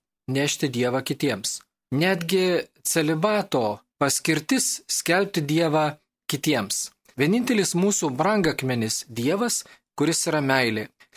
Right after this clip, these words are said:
Kunigas nėra tas, kuris myli mažiau. Kunigas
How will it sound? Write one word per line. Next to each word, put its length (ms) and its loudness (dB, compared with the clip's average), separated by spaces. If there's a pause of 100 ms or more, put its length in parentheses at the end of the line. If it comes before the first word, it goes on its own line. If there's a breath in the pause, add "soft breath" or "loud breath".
(120 soft breath)
Kunigas 520 2
nėra 380 2
tas, 400 -2 (360)
kuris 320 0
myli 540 2
mažiau. 540 0 (460)
Kunigas 680 0